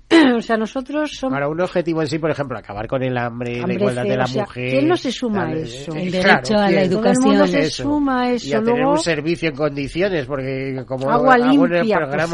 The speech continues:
Speaker 1: pues,
Speaker 2: eso, hemos hablado aquí.
Speaker 1: educación, pues
Speaker 2: Eh.
Speaker 1: todo. Entonces, a nosotros nos parece una oportunidad, francamente. O sea, Manos Unidas trabaja como trabaja desde hace sesenta y cuatro años luchando, pero nos parece bien que la comunidad internacional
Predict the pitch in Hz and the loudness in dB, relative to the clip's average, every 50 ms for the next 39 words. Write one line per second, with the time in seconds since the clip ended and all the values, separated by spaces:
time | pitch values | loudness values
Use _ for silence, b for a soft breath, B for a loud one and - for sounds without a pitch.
0 | 160 156 131 127 127 139 156 151 - 160 135 120 127 135 131 - 220 226 233 - | -4 -4 -4 -4 -4 -4 -4 -4 -4 -6 -6 -4 -4 -4 -2 0 2 2 2 4
1 | - 214 208 202 262 262 - - 240 240 240 247 247 247 247 240 220 - 190 170 | 4 4 2 2 0 -4 -6 -6 -6 -4 -2 -2 0 0 0 -2 -4 -6 -8 -12
2 | 202 - - 240 247 247 240 247 240 220 233 240 220 202 B B B B B B | -12 -12 -8 -6 -6 -4 -2 -4 -2 -2 -2 -2 -2 -2 B B B B B B
3 | B B B 226 233 220 - 320 359 359 349 339 - 294 294 294 302 294 269 226 | B B B -4 -4 -4 -4 -4 -2 -2 -2 -2 -2 -2 -2 0 0 0 -2 -2
4 | 208 190 175 - 190 170 165 156 156 151 147 - 165 170 156 - 156 147 156 - | -4 -4 -6 -6 -8 -6 -6 -6 -8 -10 -10 -12 -12 -14 -12 -12 -12 -12 -12 -12
5 | 156 156 175 170 175 185 180 196 208 202 - - 180 180 175 - 196 - 185 175 | -12 -10 -8 -8 -8 -6 -6 -4 -6 -6 -6 -8 -10 -10 -10 -10 -10 -10 -8 -8
6 | 160 - 165 156 170 - - - 320 - - - 185 170 165 156 165 165 170 190 | -8 -10 -10 -8 -8 -8 -8 -8 -10 -10 -10 -12 -10 -8 -6 -4 -4 -6 -6 -6
7 | 190 180 190 175 180 165 - 165 156 - 180 175 175 196 185 185 190 196 208 214 | -8 -10 -10 -8 -6 -4 -4 -4 -6 -8 -10 -10 -8 -6 -6 -4 -4 -4 -6 -6
8 | 196 165 156 - 180 170 175 175 165 185 180 185 - B B B B B B B | -8 -10 -10 -10 -8 -8 -8 -8 -6 -4 -4 -4 -6 B B B B B B B
9 | B B B 226 220 208 - 226 220 247 247 - - 294 262 277 294 294 277 - | B B B -6 -6 -4 -4 -4 -2 -2 -4 -6 -8 -6 -4 -4 -2 -2 -2 -4
10 | 254 233 226 208 - 202 196 190 190 208 214 240 247 - 254 254 254 - - 240 | -2 -2 -2 -4 -4 -4 -4 -4 -4 -4 -4 -6 -6 -6 -6 -6 -8 -8 -8 -6
11 | 240 240 247 254 247 247 247 | -6 -4 -4 -4 -4 -4 -6